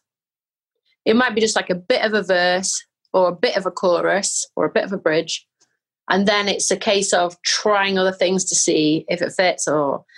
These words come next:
you know, I, ha-, I have had things before, especially more harmonically simple things. Um, there's something in my last record called, uh, a song called Walk On, where it did all just come out in one go, 'cause it's just literally,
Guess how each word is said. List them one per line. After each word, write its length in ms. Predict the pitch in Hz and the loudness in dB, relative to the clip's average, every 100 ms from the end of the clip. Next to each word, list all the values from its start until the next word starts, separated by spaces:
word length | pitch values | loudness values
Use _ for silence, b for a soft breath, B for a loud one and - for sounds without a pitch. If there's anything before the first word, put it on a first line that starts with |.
| B B B - | B B B -2
you 80 | |
know, 220 | 208 180 175 | 0 2 0
I, 80 | 247 | 0
ha-, 220 | 277 - _ _ | -2 -6 _ _
I 80 | 277 | -2
have 200 | 311 370 | 0 0
had 160 | 320 247 | -2 -2
things 220 | 254 226 | -2 -2
before, 600 | - 208 208 202 196 190 - | -6 0 2 4 2 0 -2
especially 420 | 208 269 269 247 | -2 -2 0 2
more 360 | 233 226 220 - _ - | 4 4 2 -4 _ -10
harmonically 640 | - 226 208 214 214 - | -2 0 0 0 -2 -2
simple 340 | 196 202 196 175 | 0 0 0 -2
things. 640 | 180 175 175 175 180 - _ _ _ _ - | 0 0 2 0 0 -4 _ _ _ _ -2
Um, 500 | 180 165 160 160 160 | 0 2 0 -2 0
there's 180 | 185 175 | 0 0
something 240 | - 202 208 | 0 0 0
in 60 | |
my 80 | 175 | 2
last 220 | 180 185 | 0 0
record 240 | 185 185 170 | -2 -2 -2
called, 260 | 180 156 - | -2 -2 0
uh, 160 | 175 170 - | -2 -2 -4
a 60 | |
song 180 | - 208 | -2 -2
called 200 | 190 175 | -2 0
Walk 340 | 185 202 208 202 | 2 2 2 0
On, 160 | 190 | 0
where 160 | 185 185 | 0 0
it 120 | 170 | 0
did 180 | 233 214 | -2 0
all 140 | 208 | 2
just 260 | 202 185 - | 0 -2 -4
come 240 | - 226 | -2 0
out 220 | 208 196 - | 0 0 0
in 160 | 175 | 0
one 280 | 175 190 180 | 2 2 2
go, 300 | 175 175 156 | 2 2 0
'cause 140 | 156 180 | -2 -2
it's 180 | - | -2
just 240 | - 180 - | -2 -4 0
literally, 500 | 185 - - 165 | 0 0 0 -2